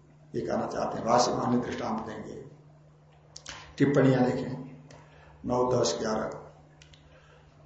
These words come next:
नौ में कहते हैं, आठ भी है,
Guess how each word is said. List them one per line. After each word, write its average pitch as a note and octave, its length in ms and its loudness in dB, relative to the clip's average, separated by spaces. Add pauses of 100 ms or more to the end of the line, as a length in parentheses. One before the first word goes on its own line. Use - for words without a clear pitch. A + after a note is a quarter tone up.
(340)
नौ C#3 220 10
में C#3+ 160 12
कहते - 260 8
हैं, - 540 0 (1500)
आठ B2+ 260 6
भी A#2+ 160 0
है, - 300 -8